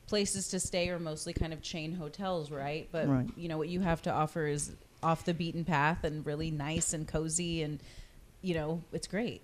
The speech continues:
Speaker 2: What people really do enjoy is the hustle and bustle of Corpus,
Speaker 1: Mm-hmm.
Speaker 2: going to Corpus, enjoying the beach, the Lexington, eating, and then coming out here and chilling
Speaker 1: Yeah.
Speaker 2: till late at night. They were around the bonfire last night, just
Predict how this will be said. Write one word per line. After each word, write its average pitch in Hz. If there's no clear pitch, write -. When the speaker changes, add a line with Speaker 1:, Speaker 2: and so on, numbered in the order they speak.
Speaker 2:
What 190
people 202
really 165
do 175
enjoy 165
is 226
the 165
hustle 175
and 156
bustle 156
of 147
Corpus, 180
Speaker 1:
Mm-hmm. 165
Speaker 2:
going 170
to -
Corpus, 175
enjoying 151
the 165
beach, 175
the 156
Lexington, 160
eating, 165
and 160
then 175
coming 208
out 147
here 143
and 147
chilling 117
Speaker 1:
Yeah. 160
Speaker 2:
till 180
late 156
at 170
night. 135
They 170
were 170
around 156
the 156
bonfire 147
last 147
night, 143
just -